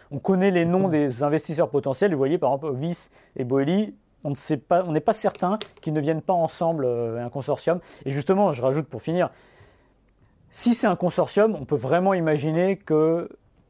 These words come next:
Speaker 1: ça partira pas dans tous les sens. C'est-à-dire qu'il y a
Speaker 2: Ouais.
Speaker 1: plusieurs personnes qui vont, euh, diriger. Euh, il y aura forcément une forme de blocage s'il y a besoin. Donc ça va être un club qui va, qui va sûrement rester très riche, mais qui se rationalisera.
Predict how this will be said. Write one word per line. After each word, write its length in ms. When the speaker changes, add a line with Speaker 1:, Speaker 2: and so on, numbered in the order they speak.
Speaker 1:
ça 160
partira 400
pas 140
dans 100
tous 120
les 80
sens. 220
C'est-à-dire 300
qu'il 100
y 60
a 20
Speaker 2:
Ouais. 60
Speaker 1:
plusieurs 280
personnes 520
qui 160
vont, 280
euh, 160
diriger. 640
Euh, 380
il 260
y 120
aura 340
forcément 460
une 80
forme 240
de 80
blocage 540
s'il 100
y 40
a 40
besoin. 320
Donc 180
ça 120
va 60
être 120
un 60
club 220
qui 140
va, 200
qui 120
va 100
sûrement 360
rester 280
très 200
riche, 300
mais 160
qui 160
se 200
rationalisera. 840